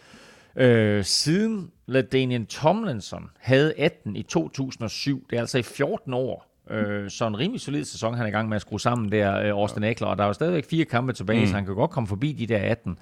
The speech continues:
Speaker 1: Øh, nu er LaDainian Tomlinsons rekord enogtredive, så, så dem når han nok næppe. Men altså, øh, øh, god sæson. Han udgår i fjerde quarter, øh, med en ankelskade, men der var kampen overstået, så jeg forestiller mig lidt,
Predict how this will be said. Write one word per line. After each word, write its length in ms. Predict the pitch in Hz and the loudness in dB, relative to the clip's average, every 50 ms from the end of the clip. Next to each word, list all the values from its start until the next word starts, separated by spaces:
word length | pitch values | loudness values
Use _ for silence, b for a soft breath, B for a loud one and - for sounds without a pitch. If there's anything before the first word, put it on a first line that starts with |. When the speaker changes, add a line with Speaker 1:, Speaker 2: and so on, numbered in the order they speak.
| B B B B B B - | B B B B B B -2
Speaker 1:
Øh, 140 | 107 98 95 | -2 0 0
nu 80 | 98 104 | 2 2
er 60 | 107 117 | 2 2
LaDainian 380 | 117 107 101 110 104 104 98 | 2 2 0 0 -2 -2 -4
Tomlinsons 540 | 82 101 110 120 120 110 - 104 98 - - | -4 -2 -2 -2 -2 -4 -4 -4 -4 -4 -6
rekord 360 | 95 - - 98 101 110 - - - | -8 -4 -2 -2 -2 -2 -2 -4 -6
enogtredive, 720 | 127 123 98 92 - - 101 95 104 110 110 101 98 90 | -6 -6 -8 -8 -10 -6 -4 -2 0 0 0 -2 -4 -6
så, 400 | 90 - 104 98 95 98 98 98 98 | -6 -6 -6 -6 -6 -8 -10 -10 -10
så 120 | - 101 | -8 -8
dem 120 | 95 110 110 | -6 -6 -4
når 220 | 113 117 113 101 | -4 -2 -2 -2
han 140 | 90 101 101 | 0 0 0
nok 220 | 101 107 107 - | 0 0 0 0
næppe. 360 | 110 110 113 123 - - 95 - - - | 0 2 2 2 0 0 -4 -8 -10 -10
Men 240 | - 95 104 101 95 | -8 -6 -4 -2 -2
altså, 300 | 95 98 98 - - 107 98 95 92 95 95 92 92 92 87 B B B B B B B B - | -2 -4 -4 -4 -4 -2 -2 0 0 0 0 0 -2 -2 -4 B B B B B B B B -4
øh, 240 | - 104 95 92 92 | -2 0 0 0 0
øh, 320 | 95 98 98 - - - - | 0 -2 -4 -4 -6 -4 0
god 200 | - 160 156 131 | 2 2 2 2
sæson. 340 | - 117 - 127 123 131 135 | -2 -2 0 2 2 2 2
Han 180 | 110 123 143 | 0 0 2
udgår 340 | - 170 170 156 160 151 131 117 | 4 2 2 4 4 2 2 2
i 20 | |
fjerde 280 | - 127 135 135 - - | 2 0 0 0 -2 -2
quarter, 260 | 123 123 123 117 104 87 - _ _ _ _ - | -4 -4 -4 -4 -6 -8 -14 _ _ _ _ -4
øh, 260 | 117 113 113 110 110 | -2 0 0 2 2
med 100 | 113 117 | 2 0
en 60 | 110 | 2
ankelskade, 720 | 110 120 131 120 107 98 - - 117 110 110 113 113 113 113 | 2 0 0 -2 -4 -6 -2 0 2 2 4 4 4 2 0
men 160 | 110 117 101 | -2 -2 0
der 80 | 120 117 | 2 2
var 100 | 117 117 | 2 2
kampen 360 | - 139 131 123 107 - 107 | 0 -2 -2 -2 -4 -4 -4
overstået, 560 | 113 123 131 127 - - 120 110 107 104 87 | -2 0 0 0 0 0 0 0 0 0 -2
så 120 | - - 104 | -4 -4 -4
jeg 120 | 104 98 | -4 -4
forestiller 520 | - - 117 120 127 131 - - 117 107 98 | -4 -4 -2 -2 -2 -4 -2 -2 -2 -2 -2
mig 140 | 98 101 | -2 -2
lidt, 320 | 101 95 98 110 113 - | -2 -2 -2 -2 -2 -4